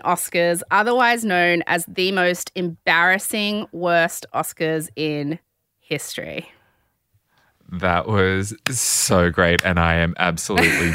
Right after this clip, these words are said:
Speaker 1: <laughs>
Speaker 2: dying to watch these video clips. Tell me you're going to put the links in the show notes for this week.
Speaker 1: Yes, I'll put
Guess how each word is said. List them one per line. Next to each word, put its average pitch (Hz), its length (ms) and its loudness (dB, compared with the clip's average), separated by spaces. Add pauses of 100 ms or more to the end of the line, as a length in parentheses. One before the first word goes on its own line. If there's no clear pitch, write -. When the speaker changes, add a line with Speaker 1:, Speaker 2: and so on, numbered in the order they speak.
(100)
Speaker 1:
<laughs> - 60 0
Speaker 2:
dying 85 540 2
to - 140 -2
watch 85 340 0
these 90 280 0
video 85 420 2
clips. - 500 -4
Tell 101 280 0
me 95 100 0
you're 95 160 0
going 85 300 0
to - 120 -8
put - 180 -6
the 87 80 -4
links 80 380 0
in 80 120 2
the 80 80 2
show 80 260 2
notes 78 320 0
for - 100 -6
this 76 240 -4
week. 82 120 2
Speaker 1:
Yes, 226 280 2
I'll 254 200 0
put 285 300 0